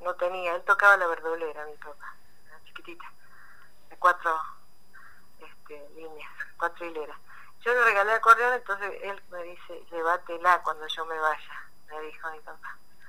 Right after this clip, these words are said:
Y empecé a estudiar con esa. Y después, voy un día a visitar a mi tía, mi tío Alfredo había fallecido,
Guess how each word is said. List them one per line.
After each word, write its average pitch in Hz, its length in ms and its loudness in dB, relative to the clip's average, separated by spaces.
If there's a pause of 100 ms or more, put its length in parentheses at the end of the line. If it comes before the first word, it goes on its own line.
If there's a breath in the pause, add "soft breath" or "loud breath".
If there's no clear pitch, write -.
(580 loud breath)
Y - 240 -12
empecé 196 420 -2
a - 20 2
estudiar 226 360 2
con 202 200 4
esa. - 380 -8 (720 soft breath)
Y 208 80 -8
después, 262 540 2 (1400)
voy 208 220 10 (160)
un 196 120 -4
día 196 160 0
a - 20 -2
visitar 190 260 -2
a 190 60 -2
mi 185 120 -6
tía, 214 300 -2
mi 185 140 -6
tío 180 180 -4
Alfredo 180 440 -2
había 175 180 -4
fallecido, 202 720 -6